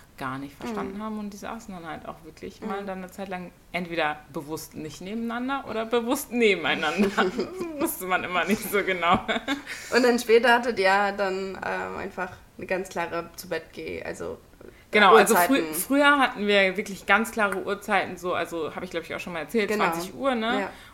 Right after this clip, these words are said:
Speaker 1: Und dann hat, ist das dann halt irgendwann aufgebrochen, je älter wir
Speaker 2: Mhm.
Speaker 1: wurden, so dann, keine Ahnung, halbe Stunde lesen.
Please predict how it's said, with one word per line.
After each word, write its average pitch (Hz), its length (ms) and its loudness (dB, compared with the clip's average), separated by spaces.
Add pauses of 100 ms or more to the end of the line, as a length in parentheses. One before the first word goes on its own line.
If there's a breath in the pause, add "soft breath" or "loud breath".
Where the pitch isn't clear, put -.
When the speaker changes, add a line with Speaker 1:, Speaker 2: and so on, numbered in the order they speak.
(120)
Speaker 1:
Und 180 120 -6
dann 180 180 0
hat, 180 180 -6
ist - 140 -10
das 190 140 -2
dann 175 160 -4
halt 170 160 -8
irgendwann 170 320 -6
aufgebrochen, 170 600 -4
je 151 60 -6
älter 180 240 -6
wir 214 140 -2
Speaker 2:
Mhm. 185 140 -2
Speaker 1:
wurden, 180 280 -2
so 165 140 -10
dann, 151 200 -10
keine 131 220 -14
Ahnung, 143 220 -10
halbe 160 180 -12
Stunde 160 280 -16
lesen. 156 760 -14